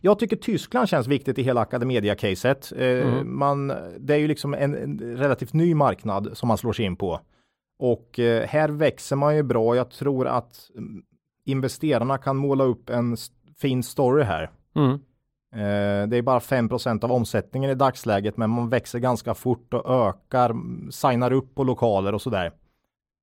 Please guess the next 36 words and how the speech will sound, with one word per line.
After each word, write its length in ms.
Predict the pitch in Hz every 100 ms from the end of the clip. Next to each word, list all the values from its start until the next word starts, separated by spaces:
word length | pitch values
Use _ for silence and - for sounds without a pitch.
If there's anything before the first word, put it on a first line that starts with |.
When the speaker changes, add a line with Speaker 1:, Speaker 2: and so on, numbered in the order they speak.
| _
Speaker 1:
Så, 420 | - - 135 131
eh, 440 | 127 127 127 123 117 - _ _ _ _
ja, 280 | 127 127 127 - -
du 100 | 127
vet 240 | 127 -
ju 20 |
hur 60 | 139
stort 260 | 139 123
Tyskland 360 | 120 98 - 135
är 40 |
i 40 | 113
förhållande 280 | 113 113 131
till 40 | 123
Speaker 2:
Mm. 40 |
Speaker 1:
Sverige 200 | 117 110 135
och 80 |
så. 160 | 127 101
Så 100 | 131
att, 160 | 123 127
eh, 140 | 123 135 127 - _ _ _
där 260 | 143 170
har 240 | 151 151 135
du 80 | 139
ju 280 | 135 135
lite 300 | 143 160 -
som 180 | 127 139
Clas 260 | - 143 156
Ohlson 380 | 131 107 160 151
när 100 | 151
de 260 | 127 120
försökte 440 | 113 127 127 - 123
gå 120 | 127
in 180 | 120 120
i, 60 | 120 123 120
i 60 |
Storbritannien. 840 | 113 151 120 110 - - 160 - -